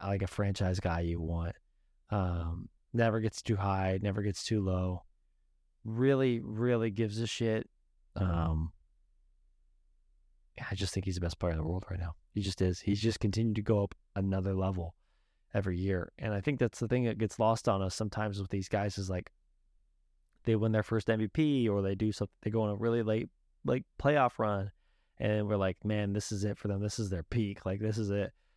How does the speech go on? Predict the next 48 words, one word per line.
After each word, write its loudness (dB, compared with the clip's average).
No, 4
the 0
guy 4
won 2
two 2
M 2
V 0
Ps -2
and -2
he's -4
the 2
best 0
version 2
of 0
himself 0
right 2
now. 0
And -2
who's 0
to -12
say 2
that 0
he 0
doesn't -2
even -2
get -4
even -2
better? -2
Um, -4
there 6
was 2
nothing 2
that -2
L 2
A 0
could -6
do -2
with -4
him -2
this -4
series, -4
no -2
matter -2
what 0
they 4
threw 0
at 0
him. 0